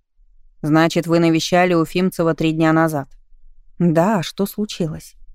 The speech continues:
тихо спросила сестра Римма. "Дело в том, что позавчера вечером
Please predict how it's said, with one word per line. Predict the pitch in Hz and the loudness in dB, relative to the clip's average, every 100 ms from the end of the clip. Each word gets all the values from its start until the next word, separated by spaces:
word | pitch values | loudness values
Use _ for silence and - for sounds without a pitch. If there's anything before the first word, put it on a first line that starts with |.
| - | -18
тихо | - 185 170 | -2 -2 0
спросила | 160 - 175 - 190 | -4 -4 -6 -4 -6
сестра | 156 156 - 160 | -6 -10 -4 -2
Римма. | 165 156 147 - - - - _ _ _ - _ - | 0 -2 -4 -8 -16 -20 -20 _ _ _ -20 _ -6
"Дело | 160 165 185 185 | 0 4 6 4
в | - | 2
том, | 196 202 | 0 2
что | - 175 | 0 0
позавчера | 165 185 185 - 175 170 | 2 2 2 0 2 4
вечером | 165 185 - 165 139 143 | 4 0 0 0 0 -2